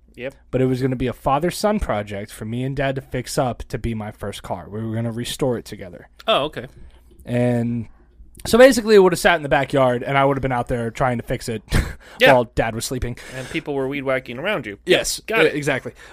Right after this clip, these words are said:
Speaker 2: But either way, no, like, um, so that, that was, and, w-, and so I, dad said, "Well, before I drop three thousand dollars on this, we have to go ask your mother." But, like, anyway, so, like, he was like, "Oh, we gotta go home and talk to your mother."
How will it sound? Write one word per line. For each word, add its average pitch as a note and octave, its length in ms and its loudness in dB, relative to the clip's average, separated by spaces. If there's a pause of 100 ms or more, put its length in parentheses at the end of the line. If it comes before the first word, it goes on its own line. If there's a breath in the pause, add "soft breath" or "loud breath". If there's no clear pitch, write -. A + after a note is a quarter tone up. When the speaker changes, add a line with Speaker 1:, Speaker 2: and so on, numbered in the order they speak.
Speaker 2:
But F3 320 4 (840)
either A#3+ 180 2
way, E3 180 4
no, D3 240 2
like, C#3 240 -2
um, C#3 380 0 (460)
so F#3 220 4
that, F#3+ 240 4
that F3 100 2
was, E3+ 200 -2
and, C#3+ 320 -4
w-, C3+ 160 -4
and C3+ 340 -6 (520)
so B2+ 500 -4 (280)
I, A#2+ 220 -4 (560)
dad B2 240 -4
said, A#2+ 220 -6
"Well, A#2 80 -2
before A#2+ 320 -4
I A2+ 60 -6
drop A2 240 -8
three A#2+ 220 -10
thousand G#2+ 320 -10
dollars B2+ 360 -4
on G2+ 160 -12
this, G2 340 -16 (220)
we A2 260 -2
have G#3+ 160 0
to F#3+ 80 -8
go D#3 120 0
ask C3 220 -2
your A#2+ 80 -8
mother." A#2 420 -10 (640 soft breath)
But, D#3 160 6
like, D#3 200 2
anyway, D#3+ 300 2
so, C#3+ 180 0
like, C#3+ 260 2
he E3+ 180 0
was E3+ 120 -2
like, D#3+ 160 6
"Oh, D#3+ 140 6
we D#3 100 2
gotta E3+ 160 4
go E3 100 2
home D3 140 0
and C3+ 80 -6
talk C3 160 -2
to - 60 -12
your A2 80 -10
mother." F#2 280 -16